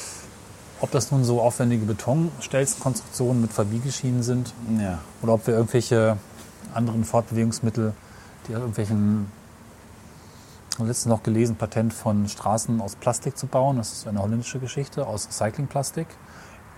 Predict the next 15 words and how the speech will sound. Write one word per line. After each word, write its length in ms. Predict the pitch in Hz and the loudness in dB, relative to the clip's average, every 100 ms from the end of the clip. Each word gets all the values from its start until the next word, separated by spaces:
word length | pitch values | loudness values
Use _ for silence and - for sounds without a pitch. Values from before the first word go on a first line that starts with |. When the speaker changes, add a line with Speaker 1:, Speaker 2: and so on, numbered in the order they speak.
| - | -4
Speaker 1:
in 100 | 113 | 0
die 120 | 110 123 | 2 4
man 140 | 110 | 4
wiederum 280 | 110 107 117 | 2 2 -2
auch 120 | 98 | -2
Dinge 260 | - 131 131 | 0 0 2
einbauen 380 | 131 135 135 143 | 2 4 4 4
kann, 280 | 151 156 | 0 0
Steuerungssysteme 760 | 151 - 110 139 - - 139 135 | -2 0 0 2 -2 -4 0 0
und 120 | 117 | 0
vielleicht 300 | 104 113 113 | 0 0 0
auch 140 | 113 - | -2 -4
Induktionen, 440 | 110 104 - 131 | -4 -2 -2 2
wer 100 | 123 | 2
weiß. 420 | 101 101 151 - | 4 4 2 0